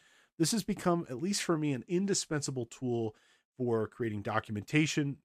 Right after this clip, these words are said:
and editing documentation, securing documentation, uh, and more. Um,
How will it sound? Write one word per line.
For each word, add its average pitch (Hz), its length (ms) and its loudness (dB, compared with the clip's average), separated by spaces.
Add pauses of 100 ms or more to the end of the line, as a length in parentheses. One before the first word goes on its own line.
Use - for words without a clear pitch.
(140)
and 101 220 -6
editing 156 320 2
documentation, 123 760 -4
securing 143 420 -2
documentation, 123 840 -4 (380)
uh, 73 180 -18
and 104 160 -6
more. 120 480 2 (380)
Um, 92 480 -10